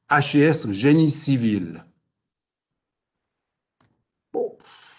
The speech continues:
Bon, moi, j'ai envie de vous répondre non.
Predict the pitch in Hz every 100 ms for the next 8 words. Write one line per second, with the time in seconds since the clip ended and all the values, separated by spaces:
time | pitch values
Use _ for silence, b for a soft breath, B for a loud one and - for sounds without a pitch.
0 | b b b b b _ _ _ _ _
1 | _ _ _ _ _ _ _ _ _ _
2 | _ _ _ _ _ _ _ - 135 -
3 | 135 147 147 160 120 131 139 139 143 139
4 | 165 139 143 139 139 139 131 131 143 165
5 | 247